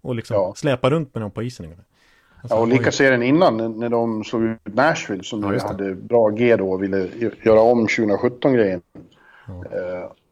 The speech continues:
Speaker 2: då var det några matcher när han verkligen bara tog hela Winnipeg Jets på sina breda axlar och vann matcher åt dem.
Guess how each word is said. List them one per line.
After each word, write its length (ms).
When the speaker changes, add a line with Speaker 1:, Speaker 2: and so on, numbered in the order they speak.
Speaker 2:
då 160
var 180
det 60
några 160
matcher 300
när 100
han 320
verkligen 380
bara 360
tog 300
hela 280
Winnipeg 400
Jets 320
på 80
sina 200
breda 460
axlar 540
och 60
vann 220
matcher 300
åt 160
dem. 100